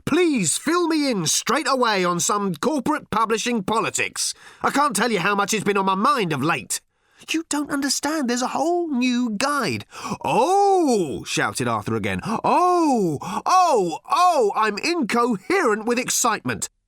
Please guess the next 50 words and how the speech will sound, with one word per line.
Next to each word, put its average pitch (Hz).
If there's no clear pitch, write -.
I 165
can 214
hardly 285
wait 202
for 226
it 233
to 180
come 285
out 247
to 180
find 277
out 226
which 226
of 202
the 190
most 196
exciting 262
spaceports 214
to 214
get 190
bored 233
hanging 247
about 226
in, 165
in 214
some 240
globular 240
cluster 226
I've 233
never 254
heard 269
of. 131
Please, 196
can 302
we 359
rush 214
to 277
a 285
store 190
that's 214
got 214
it 208
right 220
this 262
very 185
instant?" 170
Ford 143
narrowed 127
his 123
eyes. 101